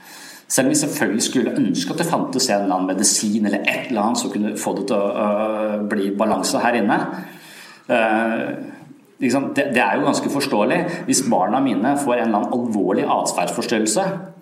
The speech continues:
så vil jo jeg helst at det skal handle om en eller annen feilkobling i hjernen,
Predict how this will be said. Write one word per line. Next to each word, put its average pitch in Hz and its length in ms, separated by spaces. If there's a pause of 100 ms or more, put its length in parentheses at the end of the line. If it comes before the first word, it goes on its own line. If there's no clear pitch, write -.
(340)
så 135 160
vil 104 160
jo 151 120
jeg 123 260
helst 95 320
at - 80
det 104 100
skal - 160
handle 104 300
om 127 80
en - 80
eller 104 240
annen - 160
feilkobling - 640
i 269 80
hjernen, 120 640